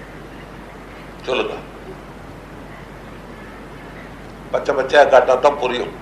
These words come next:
ம். So, நீங்களே உங்க, உங்க மனசை பரிசோதிச்சு, நான் நடந்து கொள்ற வழி நேர்மையான வழியா,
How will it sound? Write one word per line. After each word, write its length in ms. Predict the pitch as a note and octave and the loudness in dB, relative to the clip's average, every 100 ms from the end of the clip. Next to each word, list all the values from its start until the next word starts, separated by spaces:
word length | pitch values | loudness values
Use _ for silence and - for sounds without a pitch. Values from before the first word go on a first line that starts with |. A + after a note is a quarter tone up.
| - - - - - - - - | -14 -14 -14 -16 -16 -16 -14 -8
ம். 340 | G#2+ - - - - - - - - - - - - - - - | -6 -6 -12 -14 -14 -14 -14 -14 -14 -16 -16 -16 -16 -16 -12 2
So, 160 | D3 | 2
நீங்களே 500 | B2+ B2 C3 B2+ C#3+ | 4 0 0 2 4
உங்க, 260 | D3+ B2+ B2 | 4 6 4
உங்க 200 | B2 A#2+ | 6 4
மனசை 220 | B2+ B2 A2+ | 2 -2 -2
பரிசோதிச்சு, 680 | A#2+ A#2 B2 A2 - D#3 D3+ - - - - G#2+ | -2 -2 -2 -2 -2 -4 -4 -10 -14 -16 -14 0
நான் 300 | A2+ C3+ C3 | 4 4 4
நடந்து 340 | A2 C3 C#3 | 0 0 0
கொள்ற 360 | C#3+ A#2+ G#2+ G#2+ | 0 0 0 0
வழி 280 | G#2 C#3 C3+ - - - - | 0 -2 -8 -12 -14 -16 -12
நேர்மையான 540 | G#2 G#2 A#2 A2 G2 G2 | 0 4 4 4 2 2
வழியா, 440 | F#2 F#2 F2+ F#2 | -2 -4 2 2